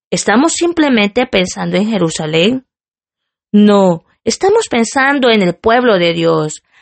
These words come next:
A lo largo del tiempo, en su totalidad,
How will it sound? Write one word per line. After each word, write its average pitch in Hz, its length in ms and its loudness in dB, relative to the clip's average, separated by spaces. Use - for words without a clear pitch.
A 277 160 0
lo 320 120 2
largo 349 440 2
del 294 260 -2
tiempo, 220 640 -2
en 202 140 0
su 233 220 -2
totalidad, 196 1000 0